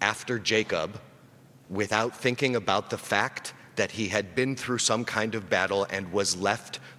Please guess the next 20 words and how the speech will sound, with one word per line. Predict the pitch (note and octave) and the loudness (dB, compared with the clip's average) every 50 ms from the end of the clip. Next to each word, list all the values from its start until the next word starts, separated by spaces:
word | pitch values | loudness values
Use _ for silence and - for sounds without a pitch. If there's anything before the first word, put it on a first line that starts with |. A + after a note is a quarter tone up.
| - - | -10 -6
permanently | - - A#2 A#2+ B2 A#2 A2 G#2 F#2 G2 G2+ G2+ F#2+ F#2+ F2+ - - - - - - - | 0 2 4 4 4 4 2 2 2 2 2 2 2 2 -2 -4 -8 -14 -14 -14 -14 -10
wounded. | D#2+ F2 G#2 A2+ G#2+ G2+ - E2+ C2+ - - - - - - - - - - - - - - - - - - - - - - - - - - - - - - - - - - - - - - - - - - - - - - - - - - - - - - - - - - - - - - - - - - - - - - - - - - | -2 2 2 4 4 2 0 -2 -4 -6 -8 -14 -16 -20 -20 -20 -20 -20 -20 -20 -20 -20 -20 -20 -20 -20 -20 -20 -20 -20 -20 -20 -20 -20 -20 -20 -20 -20 -20 -20 -20 -20 -20 -20 -20 -20 -20 -20 -20 -20 -20 -20 -20 -20 -20 -20 -20 -20 -20 -20 -20 -20 -20 -20 -20 -20 -20 -20 -20 -20 -20 -20 -20 -20 -20 -20 -20 -20 -20 -20 -20 -6 2
It | - C3 B2+ | 2 2 2
informed | - C3 C3+ B2+ - - - A#2 A#2 A#2+ A#2 G#2 - - - | 2 0 -2 -2 -2 0 2 2 2 2 2 -2 -4 -2 0
every | B2 B2 G2+ A#2+ B2+ B2+ | 0 0 0 0 -2 -2
decision | A2+ B2+ A#2+ - - A2+ G2 F2+ F#2 E2+ E2+ E2+ E2 - - - - - | 0 0 0 2 2 4 4 2 2 0 -2 -2 -6 -8 -10 -16 -12 -2
that | - G2+ F#2 - | 0 0 0 0
he | - G#2+ G#2 | 0 0 0
made. | F#2+ F2+ D#2 C#2 B1+ - - - - - - - - - - - - - | 0 0 -2 -4 -6 -10 -14 -16 -18 -20 -20 -20 -18 -18 -16 -16 -4 2
Naomi, | G#2+ A#2 B2 C3+ C#3+ D3+ C#3+ A2 F#2 G2 A#2 - - - - - - - - - - | 6 6 8 8 8 6 4 4 2 0 -2 -4 -6 -12 -18 -20 -20 -20 -20 -8 -2
a | - G#2 | 0 4
young | G#2+ A#2 B2+ C3+ C#3 B2+ | 4 6 6 6 6 4
mother | B2 B2+ A#2+ A#2+ A2 | 4 4 4 4 2
of | G#2+ G2+ - | 2 2 2
two | - - - B2+ A2+ | 0 0 2 2 2
who | F#2 G#2 G2+ | 2 2 2
is | G2 F#2 | 2 2
now | F#2+ G#2+ G#2 G2+ | 4 2 4 4
a | G2+ | 4
refugee, | G2+ A2 A#2+ A#2+ - A2 G2 F2+ - E2+ E2 E2+ F#2 F2 | 4 4 2 2 0 -4 -4 -2 -2 -2 -2 -2 -2 -6